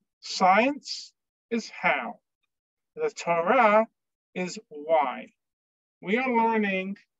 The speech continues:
why. We're not learning how. So if you're reading the Bereshit story of chapter one, even chapter two,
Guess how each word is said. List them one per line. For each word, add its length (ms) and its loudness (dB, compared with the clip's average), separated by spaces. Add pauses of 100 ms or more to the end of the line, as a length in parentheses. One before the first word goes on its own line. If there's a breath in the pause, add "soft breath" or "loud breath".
(840)
why. 800 0 (200)
We're 80 -14
not 220 -6
learning 420 -4 (160)
how. 560 -10 (320)
So 140 -10
if 100 -16
you're 340 -6
reading 340 -2
the 80 -4
Bereshit 680 -8
story 680 -8 (240 soft breath)
of 140 -8
chapter 420 0
one, 520 2 (320)
even 160 -20
chapter 400 -6
two, 500 -2